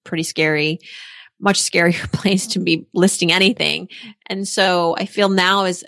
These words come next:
there's more opportunity to really monetize your skills. And yeah, for sure. If you have debt, if you want to be able to save more aggressively, if you're playing catch up towards retirement, bring in some extra money. You should definitely ask for that raise too, but that might not move the needle as much as you need.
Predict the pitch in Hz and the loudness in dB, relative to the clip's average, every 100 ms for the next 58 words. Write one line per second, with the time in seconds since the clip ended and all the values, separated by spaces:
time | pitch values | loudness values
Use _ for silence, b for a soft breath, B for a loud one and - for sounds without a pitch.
0 | _ _ 180 190 185 214 240 208 180 175 | _ _ -4 -2 -2 -6 0 2 2 0
1 | 175 202 196 170 165 165 - 160 165 165 | -2 -4 -2 0 0 0 -2 0 2 2
2 | 160 156 165 165 160 156 156 156 - 175 | 2 0 0 -2 0 2 2 0 0 2
3 | 170 156 - - - 170 - - - 190 | 2 2 -2 -6 -2 -2 -2 -10 0 2
4 | 180 160 180 - 208 165 143 - 214 208 | 2 0 -4 -2 0 0 -2 -4 -2 -2
5 | 175 - 190 269 _ b b b b - | 0 2 2 0 _ b b b b -16
6 | - 202 196 190 180 165 160 - 185 185 | -6 -2 -2 0 0 -2 -4 0 2 2
7 | 190 165 170 196 - 208 220 208 190 196 | 0 0 2 0 0 0 2 2 2 -4
8 | - 160 160 - 190 - 190 - - 175 | -2 -4 -2 -2 -2 2 0 0 -4 -4
9 | 165 160 - 185 190 208 220 226 - 202 | -2 -6 -4 0 0 2 0 0 -4 -2
10 | 226 285 285 277 262 - 247 262 233 156 | -2 -2 -2 -2 -2 0 0 2 2 0
11 | _ _ - - 175 156 214 208 208 - | _ _ -6 -2 0 0 0 0 0 2
12 | 247 294 180 190 - - 160 156 214 - | 2 2 2 0 0 -2 0 2 -2 -6
13 | _ _ _ 180 180 185 196 196 196 190 | _ _ _ -4 0 0 2 0 0 0
14 | 202 214 208 185 185 208 180 165 165 160 | 4 6 4 0 -2 -2 -2 -4 -4 -6
15 | 165 160 160 170 156 - | -4 -2 0 2 0 -2